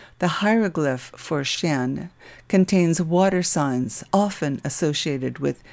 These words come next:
cleansing and purification. There is a connection with caves as well, which could open up a whole other discussion about the significance of caves to the Maya, often seen as the portals to the underworld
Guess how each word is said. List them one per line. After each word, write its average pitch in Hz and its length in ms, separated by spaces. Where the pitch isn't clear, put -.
cleansing 151 640
and 135 180
purification. 156 1000
There 226 120
is 254 140
a 254 40
connection 208 540
with 170 240
caves 156 640
as 143 160
well, 143 500
which - 220
could 175 140
open 170 320
up 151 240
a 156 60
whole 165 360
other 208 240
discussion 143 640
about 143 520
the 143 120
significance 143 960
of 143 240
caves 196 560
to - 140
the 147 120
Maya, 139 440
often 190 380
seen 143 380
as - 200
the - 80
portals 143 640
to - 240
the 139 380
underworld 170 920